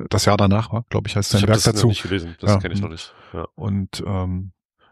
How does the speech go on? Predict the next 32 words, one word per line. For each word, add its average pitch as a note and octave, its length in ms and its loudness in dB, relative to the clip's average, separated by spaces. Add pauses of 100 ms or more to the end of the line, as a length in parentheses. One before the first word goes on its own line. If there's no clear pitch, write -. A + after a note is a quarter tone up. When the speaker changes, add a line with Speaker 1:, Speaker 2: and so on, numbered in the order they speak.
(100)
Speaker 2:
Aber A2 80 -4
es - 60 -6
gibt C3 120 -6
so B2 60 2
ein - 40 2
schönes A#2+ 240 4
Speaker 1:
Mhm. C3 80 2 (160)
Speaker 2:
Bonmot G#2+ 540 2
von G#2+ 180 0
ihm, G#2+ 540 0
wo G2+ 160 0
er G#2 100 6
gesagt G2+ 240 2
hat, G#2+ 100 2
ja, G2 100 4
irgendwann A2 260 2
hat A2+ 80 0
man A2 100 -4
den G2+ 80 -6
Leuten G#2 180 -4
halt G2 120 -6
beigebracht, G2+ 360 2
dass F#2+ 60 -8
sie F#2 80 -8
die G2 60 -4
Ausländer G2 260 2
nicht F#2+ 120 0
mehr F#2+ 140 0
totschlagen A2+ 520 2
sollen, G#2+ 180 4
sondern G2+ 260 2
als, - 220 -4